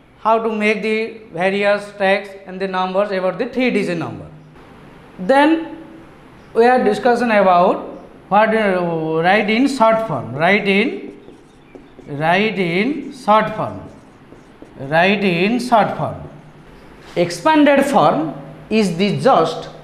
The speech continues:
opposite of the short form. Remem-, remember my children, math subject is very easy because it is a correlative concept. If you understand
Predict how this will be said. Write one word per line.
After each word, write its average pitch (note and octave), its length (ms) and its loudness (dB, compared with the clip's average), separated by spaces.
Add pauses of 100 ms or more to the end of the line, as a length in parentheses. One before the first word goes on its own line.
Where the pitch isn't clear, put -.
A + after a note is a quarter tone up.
(360)
opposite A3 600 2
of F#3+ 180 2
the E4+ 100 0
short - 320 0
form. G#2 180 -8 (1120)
Remem-, A#3+ 520 -2
remember A#3 400 2
my A3+ 380 2
children, A3 680 0 (220)
math G#3+ 300 0
subject A3+ 300 0
is G#3 60 -2
very G3+ 320 2
easy F3+ 380 -2
because B3+ 380 0
it B3+ 160 -4
is C4 120 -4
a B3+ 100 2
correlative A#3 640 0
concept. G#3 480 -4
If B3 180 -4
you B3 160 -2
understand A3+ 540 -2